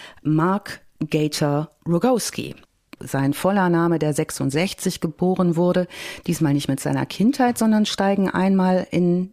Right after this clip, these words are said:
der Phase seines Lebens ein, in der sein Aufstieg zu einem großen Skateboardstar,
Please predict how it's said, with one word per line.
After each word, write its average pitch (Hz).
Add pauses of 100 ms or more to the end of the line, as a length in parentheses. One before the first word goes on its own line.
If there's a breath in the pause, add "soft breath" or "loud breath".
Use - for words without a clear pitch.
der 170
Phase 175
seines 170
Lebens 160
ein, 165 (500 loud breath)
in 165
der 165
sein 156
Aufstieg 233
zu -
einem 190
großen 240
Skateboardstar, 175